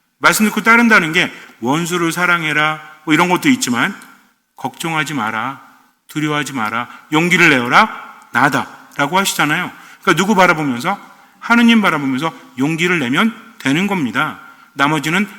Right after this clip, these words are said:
맡기면 된다는 거죠. 예수님 말씀하시죠. 요한복음에서 "나는 너희에게 평화를 남기고 간다." 이 평화가 매우 중요하기 때문입니다. 돈이 아닌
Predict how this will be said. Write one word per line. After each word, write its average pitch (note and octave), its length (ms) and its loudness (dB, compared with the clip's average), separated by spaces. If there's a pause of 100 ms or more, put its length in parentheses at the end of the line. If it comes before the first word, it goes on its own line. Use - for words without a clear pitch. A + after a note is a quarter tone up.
(140)
맡기면 D3 520 -4 (240)
된다는 C3+ 440 -4
거죠. B2+ 360 -10 (440)
예수님 F#3 300 4
말씀하시죠. F3+ 640 2
요한복음에서 C#3 840 -2 (360)
"나는 F3 280 6
너희에게 D#3 480 4 (320)
평화를 A#3 440 4
남기고 E3+ 400 0
간다." A#2+ 500 -4 (560)
이 F3+ 140 -8
평화가 G3 720 0
매우 C#3+ 180 2
중요하기 C3+ 460 0
때문입니다. F3+ 560 -6 (580)
돈이 G3 360 4
아닌 F3 300 4